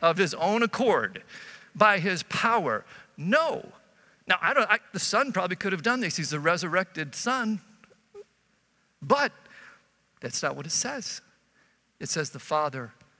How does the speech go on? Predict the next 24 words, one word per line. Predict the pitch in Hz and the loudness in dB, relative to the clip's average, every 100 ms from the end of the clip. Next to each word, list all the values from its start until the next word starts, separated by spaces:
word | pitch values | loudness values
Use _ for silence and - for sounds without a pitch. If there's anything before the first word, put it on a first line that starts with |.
| _ _ _ _ | _ _ _ _
lifted | 131 131 156 220 - 208 208 | -16 -8 -6 -6 -8 -8 -8
him | 175 190 190 185 180 - | -8 -6 -4 -4 -6 -6
up | 147 151 - - - _ _ _ | -6 -6 -10 -20 -20 _ _ _
and | 139 131 117 | -10 -10 -6
brought | 143 175 202 - | -4 -2 -2 -8
him | - 190 170 | -10 -6 -4
into | 165 156 156 151 - 139 | -6 -8 -8 -8 -10 -10
his | 135 143 139 - | -8 -6 -6 -10
embrace, | 160 131 123 110 135 139 123 113 - - - - - - - - _ _ _ _ _ | -10 -8 -8 -8 -2 0 0 -2 -4 -6 -8 -16 -16 -16 -18 -20 _ _ _ _ _
like | 139 135 | -4 -2
a | 135 | -6
father | - 170 196 214 214 214 | 0 2 4 4 2 2
would | 196 160 151 208 160 165 151 | -2 -2 4 6 6 4 2
after | 170 175 - 170 | 4 4 2 -2
your | 156 | 0
son | - - 240 233 | 0 4 6 6
had | 190 180 151 | 4 0 2
been | 196 190 | 0 0
on | 170 170 | 0 0
an | 160 170 | -2 2
arduous | 202 247 277 226 277 269 269 - - | 6 8 6 2 0 2 4 2 0
and | 208 208 196 - - - | 0 0 -4 -12 -18 -2
challenging | - 269 277 285 285 240 269 269 262 165 | 0 4 4 4 2 2 0 -2 -4 -4
journey, | 147 262 269 247 220 214 | 2 6 6 6 4 0